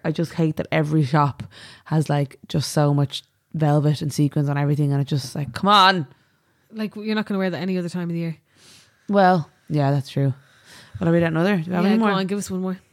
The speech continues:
Speaker 1: Give us one more. Um, I do like putting a bit of Baileys into a coffee or tea.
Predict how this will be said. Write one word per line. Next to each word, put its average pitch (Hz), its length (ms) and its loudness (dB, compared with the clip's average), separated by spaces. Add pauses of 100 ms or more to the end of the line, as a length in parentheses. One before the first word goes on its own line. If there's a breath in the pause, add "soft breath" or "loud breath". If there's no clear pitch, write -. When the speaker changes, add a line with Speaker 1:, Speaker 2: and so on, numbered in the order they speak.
(440)
Speaker 1:
Give 202 100 -18
us 143 120 -20
one 123 160 -14
more. 120 200 -16 (1500 loud breath)
Um, 143 840 0 (840 loud breath)
I 180 60 0
do 196 180 4
like 196 220 2
putting - 200 -6
a 160 40 0
bit 160 120 2
of 151 60 0
Baileys 160 400 4
into 156 220 0
a - 20 -6
coffee 156 360 0
or 151 100 2
tea. 156 360 0